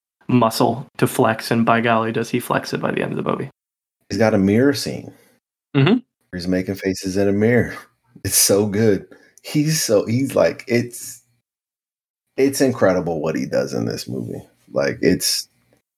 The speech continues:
Speaker 2: he should get all the praise and all the flowers for this performance.
Speaker 1: And to be honest, he'd been kind of, really since Nothing But the Truth in two thousand eight, he really hadn't done much.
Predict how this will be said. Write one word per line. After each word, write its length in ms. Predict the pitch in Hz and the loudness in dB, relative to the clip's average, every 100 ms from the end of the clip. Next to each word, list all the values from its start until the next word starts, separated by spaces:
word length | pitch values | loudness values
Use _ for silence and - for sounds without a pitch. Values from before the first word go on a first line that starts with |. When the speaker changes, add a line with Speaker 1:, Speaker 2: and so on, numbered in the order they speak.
| _ | _
Speaker 2:
he 220 | - 117 | -2 -2
should 240 | 117 113 92 | 0 -2 0
get 180 | 95 | 2
all 260 | 90 98 101 | 2 2 2
the 100 | 98 | -2
praise 340 | - 92 87 82 | -2 -2 -2 -2
and 80 | |
all 140 | 80 78 | -2 -2
the 80 | 78 | -2
flowers 520 | - 58 60 57 - | -2 0 0 -2 -6
for 160 | - 65 | -6 -2
this 160 | 62 | -2
performance. 600 | - 71 65 53 - - - _ _ _ _ _ _ _ _ _ 180 | -4 -8 -6 -6 -8 -18 -20 _ _ _ _ _ _ _ _ _ 0
Speaker 1:
And 260 | 175 160 - | 2 0 -6
to 100 | - | -2
be 140 | 160 175 | 2 2
honest, 300 | 175 151 - | 2 2 2
he'd 340 | 139 135 - _ _ | 2 2 -4 _ _
been 160 | - 131 | 0 0
kind 280 | 143 160 190 | 2 2 2
of, 260 | 151 - - _ _ _ _ - | 0 -6 -20 _ _ _ _ 0
really 280 | 143 226 | 2 2
since 280 | 226 180 139 | 2 0 2
Nothing 380 | 135 135 160 156 | 2 2 0 0
But 180 | 147 147 | 0 -2
the 60 | |
Truth 520 | 131 - 127 139 170 139 | -8 -2 2 2 0 -4
in 100 | 131 | -2
two 160 | 131 | 0
thousand 280 | 131 131 127 | 0 0 0
eight, 180 | 127 123 | -2 -2
he 120 | 127 | -4
really 340 | 120 135 185 | 0 2 2
hadn't 340 | 151 135 120 117 | 0 -2 -4 -4
done 260 | 120 123 | -4 -2
much. 420 | 120 120 - - | -2 -4 -6 -12